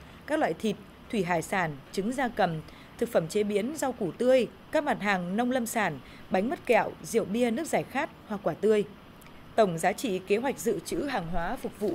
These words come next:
nhu cầu tiêu dùng của người dân trong dịp Tết hai nghìn không trăm mười chín của thành phố Hà Nội ước đạt hai mươi tám ngàn năm trăm tỷ đồng.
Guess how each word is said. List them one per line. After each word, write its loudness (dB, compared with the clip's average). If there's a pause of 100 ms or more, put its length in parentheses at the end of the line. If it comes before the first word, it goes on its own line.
(100)
nhu -2
cầu -4
tiêu 2
dùng 0
của -2
người 0
dân -2
trong -2
dịp -2
Tết 2
hai -2
nghìn -4
không -6
trăm -2
mười -2
chín -2
của -6
thành -6
phố -6
Hà -2
Nội 2 (420)
ước -2
đạt 0 (320)
hai 0
mươi -4
tám 0
ngàn -2
năm -2
trăm -4
tỷ -4
đồng. 4